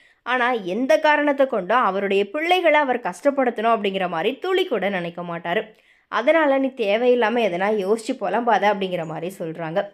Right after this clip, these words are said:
அதுக்கப்புறமா தாத்தாவோட பொருட்களை எல்லாமே எடுத்து ஒதுங்க வைக்கும்போது, ஆ, அவங்களுடைய குடும்பத்துல இருக்கிறவங்களுக்கு எழுதி வைத்த லெட்டர் பார்த்தீங்கன்னா கிடைக்குது. அந்த லெட்டரோட சேர்த்து சொத்து பத்தின உயிலையுமே தாத்தா எழுதி வச்சிருக்கிறாரு. இதை குடும்பத்துல இருக்கிறவங்க,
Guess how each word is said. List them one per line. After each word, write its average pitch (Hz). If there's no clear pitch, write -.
அதுக்கப்புறமா 285
தாத்தாவோட 285
பொருட்களை 240
எல்லாமே 214
எடுத்து 196
ஒதுங்க 190
வைக்கும்போது, 190
ஆ, 208
அவங்களுடைய 208
குடும்பத்துல 370
இருக்கிறவங்களுக்கு 247
எழுதி 208
வைத்த 202
லெட்டர் 190
பார்த்தீங்கன்னா 175
கிடைக்குது. 180
அந்த 269
லெட்டரோட 370
சேர்த்து 311
சொத்து 339
பத்தின 302
உயிலையுமே 269
தாத்தா 233
எழுதி 170
வச்சிருக்கிறாரு. 170
இதை 302
குடும்பத்துல 339
இருக்கிறவங்க, 247